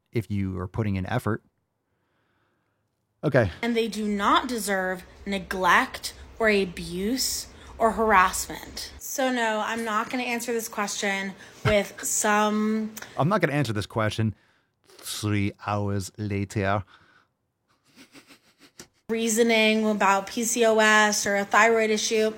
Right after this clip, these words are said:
Speaker 2: I, because it doesn't matter.
Speaker 1: My thyroid.
Speaker 2: Whether I have those things or not, it doesn't
Speaker 1: Oh,
Speaker 2: matter.
Speaker 1: thyroid,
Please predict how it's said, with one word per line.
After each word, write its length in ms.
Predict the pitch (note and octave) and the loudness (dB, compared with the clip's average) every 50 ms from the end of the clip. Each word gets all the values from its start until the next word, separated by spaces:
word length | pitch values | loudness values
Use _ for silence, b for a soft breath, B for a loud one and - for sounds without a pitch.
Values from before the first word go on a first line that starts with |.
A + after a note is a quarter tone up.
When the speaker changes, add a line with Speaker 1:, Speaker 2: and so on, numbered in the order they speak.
| - - - - - - | -10 -20 -20 -16 -4 0
Speaker 2:
I, 180 | B3+ C4 - - - - - B B B B B B - - - - | 2 2 2 0 -6 -18 -20 B B B B B B -20 -16 -6 -4
because 220 | C#4 B3+ D4+ C#4 | -2 0 0 2
it 40 | C4+ | 2
doesn't 220 | C#4 B3 A3+ G#3+ | 0 0 0 -2
matter. 380 | F#3 E3 E3+ E3 - G3 A3 G#3+ - - - - - | -4 -4 -6 -6 -8 -8 -10 -14 -18 -20 -20 -18 -10
Speaker 1:
My 100 | - E4 | -6 -6
thyroid. 460 | - - F4 E4 E4 E4 D#4+ D#4+ D#4+ D#4 | -4 -2 -2 -2 -2 -2 -4 -6 0 6
Speaker 2:
Whether 320 | A#3+ B3 C4 B3+ C4+ C4 | 8 8 8 8 6 4
I 100 | A#3+ A#3 | 6 4
have 340 | A#3 A3 - A3 A3+ A#3 A3 | 2 2 2 4 4 4 4
those 160 | A#3 A#3 A#3 | 2 0 0
things 180 | A#3+ A#3 A3+ G#3+ | 0 -2 -2 -2
or 80 | G#3+ G#3 | -2 0
not, 340 | G#3 G#3+ G#3+ G#3+ G#3+ G#3 | 2 2 2 2 2 0
it 120 | - - - | -4 -4 0
doesn't 280 | C4+ - D#4 F#4 F4+ | 4 6 6 8 8
Speaker 1:
Oh, 20 | D#4 | 8
Speaker 2:
matter. 200 | D4 D#4+ D#4+ - | 8 6 6 4
Speaker 1:
thyroid, 640 | - B2+ A#2+ B2 C3 C3+ C3 C3+ C#3+ E3+ D3+ A#2+ - | 2 0 0 2 0 2 2 4 6 6 6 6 4